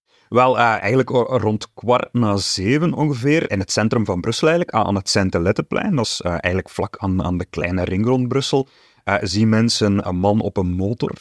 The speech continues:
eh, door de straat rijden. Hij, hij, hij stopt plots. Hij haalt plots ook een oorlogswapen boven en hij begint op, in het wilde weg te schieten. Hij, hij schiet onder meer op twee mensen die daar, eh, in een taxi zitten.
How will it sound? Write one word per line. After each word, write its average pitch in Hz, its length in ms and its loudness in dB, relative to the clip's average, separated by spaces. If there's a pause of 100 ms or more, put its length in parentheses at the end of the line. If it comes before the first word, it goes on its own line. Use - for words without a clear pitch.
eh, 92 340 -2
door 92 160 -4
de 82 80 -8
straat 90 400 0
rijden. 156 420 0
Hij, 95 280 0
hij, 90 300 0
hij 90 180 -4
stopt - 420 -4
plots. - 460 -4 (560)
Hij 90 140 -4
haalt 87 400 -2
plots 123 320 -2
ook 107 220 -2
een 104 240 -4
oorlogswapen 123 1120 0
boven 107 580 0 (380)
en 107 120 -4
hij 104 100 0
begint 104 320 0
op, - 180 -2
in 113 120 0
het 101 120 -2
wilde 104 280 2
weg 98 160 -2
te - 120 -10
schieten. 113 440 -2
Hij, 92 180 -2
hij 98 120 -2
schiet - 380 -6
onder 110 300 -2
meer 104 320 0 (400)
op - 120 -6
twee 110 260 2
mensen 104 500 2
die 98 220 -2
daar, 87 240 0
eh, 92 320 -4
in 98 160 -2
een 92 160 -2
taxi - 340 -4
zitten. 120 340 -2